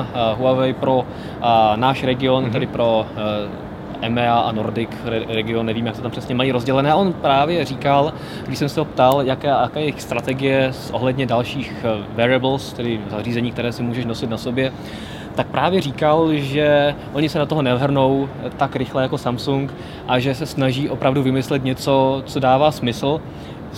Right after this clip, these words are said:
Speaker 1: Například to sluchátko, on tam říkal, že například u Bluetooth sluchátka je vždycky problém, že si ho zapomeneš někde nabít. Což já osobně, to je přesně ono, já ho mám
Speaker 2: Mhm.
Speaker 1: v autě a vždycky, když ho potřebuju, tak je vybité.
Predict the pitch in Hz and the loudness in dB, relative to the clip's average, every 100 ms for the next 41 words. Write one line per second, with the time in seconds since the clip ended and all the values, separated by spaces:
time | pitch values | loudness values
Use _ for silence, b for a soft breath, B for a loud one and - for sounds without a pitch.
0 | - 123 123 139 147 139 143 - 123 123 | -6 -2 -2 -2 -2 0 -2 -2 -2 2
1 | 123 - 139 135 131 139 127 117 - 131 | 2 2 0 2 2 0 0 -2 0 2
2 | 131 135 127 117 147 143 110 123 120 135 | 2 0 0 -2 -4 -4 -2 -2 -4 -4
3 | 139 - - 123 135 - 143 123 - 127 | -6 -8 -4 0 0 0 -2 -2 -4 -2
4 | 117 127 127 - 143 127 135 131 131 127 | 0 0 0 -2 -2 0 0 0 0 0
5 | 143 104 98 - - - - - 131 - | 0 0 -4 -10 -12 -12 -12 -6 -4 0
6 | 127 117 - 131 135 135 131 B B 147 | 2 2 2 0 2 2 0 B B -2
7 | 139 143 156 123 123 127 135 131 117 117 | -2 -2 0 2 4 4 4 4 2 0
8 | 143 135 - B B B 127 139 - 156 | 0 -2 -4 B B B 2 2 0 0
9 | 139 139 135 127 139 135 135 143 143 127 | 2 2 0 0 0 2 2 2 2 2
10 | 123 117 117 | 0 0 -2